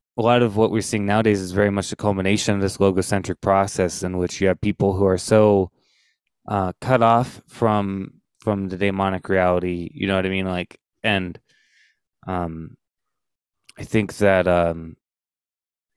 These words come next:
even within spirituality, you know, you're not spir-,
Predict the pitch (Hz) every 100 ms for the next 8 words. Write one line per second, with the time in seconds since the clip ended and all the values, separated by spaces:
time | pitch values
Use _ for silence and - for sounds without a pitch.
0 | _ - 127 120 110 104 101 110 104 -
1 | 113 101 - 101 101 107 107 101 95 95
2 | 92 - - 107 98 - 120 107 98 90
3 | 104